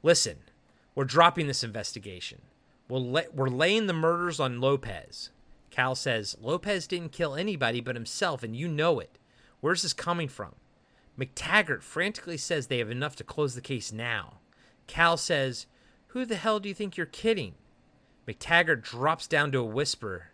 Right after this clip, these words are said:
and he goes, "You want me to show you?" It's ominous.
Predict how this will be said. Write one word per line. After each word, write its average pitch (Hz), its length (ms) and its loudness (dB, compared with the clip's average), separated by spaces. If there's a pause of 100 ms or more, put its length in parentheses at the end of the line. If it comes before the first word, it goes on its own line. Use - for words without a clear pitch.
and 107 100 -16
he 101 60 -10
goes, 104 460 -8 (720)
"You 95 60 -14
want 101 120 -8
me 101 120 -10
to 90 80 -12
show 92 280 -6
you?" 113 300 -8 (2000)
It's - 100 -14
ominous. 90 560 -12